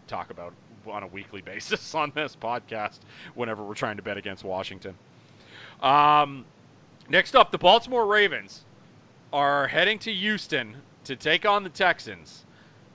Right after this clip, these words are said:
The Baltimore Ravens coming off that shellacking of the Browns, are laying seven on the road, the second seven-point road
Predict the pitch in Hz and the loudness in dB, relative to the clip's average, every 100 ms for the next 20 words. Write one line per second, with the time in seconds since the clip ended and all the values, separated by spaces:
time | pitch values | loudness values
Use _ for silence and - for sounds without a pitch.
0 | - - 127 143 170 214 214 202 185 151 | -18 -12 0 2 2 2 2 4 2 0
1 | 147 143 - - - 120 143 156 - 165 | -6 -10 -18 -20 -16 -12 -6 -6 -4 -6
2 | - 180 160 180 175 190 175 165 165 170 | -4 -4 2 4 2 0 -6 -6 -4 2
3 | 160 135 120 110 - - 123 123 120 147 | 2 0 -4 -12 -20 -4 -2 -2 -2 -2
4 | 160 - - 165 147 135 113 131 135 120 | -2 -6 0 2 2 -4 -4 -4 -4 -8
5 | 120 131 117 113 110 - - - 165 156 | -2 -2 -2 -6 -16 -14 -6 0 0 0
6 | 165 156 151 127 - _ - - - - | -2 -4 -8 -14 -18 _ -20 -20 -20 -20
7 | - - 156 156 147 - 151 143 - 120 | -18 -4 -2 -2 -6 -10 -10 -10 -10 -8
8 | 127 | -8